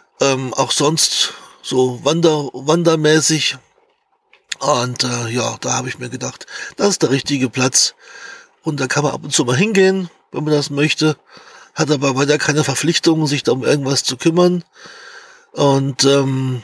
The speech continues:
ich denke, das ist eine ganz gute Lösung. Ja. Und so geht's halt. Jetzt habe ich noch ein bisschen Papierkram halt zu erledigen. Ne, Krankenversicherung, Rentenversicherung, Zusatzversicherung.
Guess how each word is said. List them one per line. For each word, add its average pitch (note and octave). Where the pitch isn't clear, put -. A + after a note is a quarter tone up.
ich -
denke, C3+
das A2+
ist A#2
eine -
ganz B2
gute B2+
Lösung. A2
Ja. D3+
Und E3
so D#3
geht's C#3
halt. A#3
Jetzt D#3+
habe D#3
ich -
noch D#3
ein C#3
bisschen D3
Papierkram G#3
halt F#3
zu F3+
erledigen. E3
Ne, D3
Krankenversicherung, C#3
Rentenversicherung, C3
Zusatzversicherung. C#3